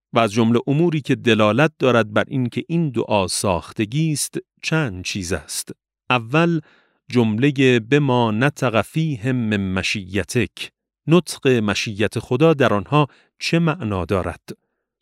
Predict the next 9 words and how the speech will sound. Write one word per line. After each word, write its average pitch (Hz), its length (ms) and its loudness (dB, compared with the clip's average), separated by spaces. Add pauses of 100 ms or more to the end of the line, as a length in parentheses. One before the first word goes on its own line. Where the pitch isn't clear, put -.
دوم، 151 500 4 (520)
جمله 131 640 4 (120)
التي 139 580 0
لا 120 380 2
تعطیل 147 680 -6
لها 117 520 0
فی 98 340 -6
کل 127 420 -2
مکان. 95 680 -2